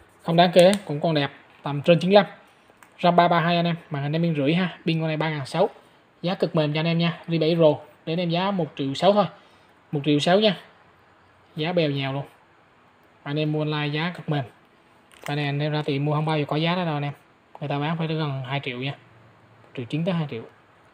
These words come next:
Mình tính em giá triệu sáu thôi. Giá ngược lực kèm sạc đầy đủ. Tiếp theo cho anh em là một con Nokia hai máy cỏ mình mới thu được. Bán cho anh em luôn. Nokia hai máy zin nguyên. Con này màn hình, à,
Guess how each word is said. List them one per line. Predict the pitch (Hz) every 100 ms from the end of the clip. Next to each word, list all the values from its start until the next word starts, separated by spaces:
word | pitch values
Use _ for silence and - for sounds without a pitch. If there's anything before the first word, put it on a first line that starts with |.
| _ _ _ _ -
Mình |
tính | 135 160
em | 175
giá | 170
triệu | 156
sáu | - 170
thôi. | 202 165 - -
Giá | 165
ngược | 185
lực | 151 147
kèm | 135
sạc | 131 135
đầy | 135
đủ. | 139 - - - - - - - - - - - - - -
Tiếp | 196
theo | 202
cho | 185
anh | 175
em | 170
là | 165
một | 151
con | 160 165
Nokia | 160 165
hai | 165 175 175
máy | 180
cỏ | 180 156
mình | 190 156
mới | 165
thu | 180
được. | 156 135 - - _ _ - _ _ _ -
Bán | 175
cho | 180
anh |
em | 160
luôn. | 160 151 - - - - - -
Nokia | 156 156 165
hai | 156 165 165 170
máy | 175
zin | 175 190
nguyên. | 185 170 - _ _ _ _ _ _ _
Con | - 165
này | 160
màn | 147
hình, | 143 143 143
à, | 139 139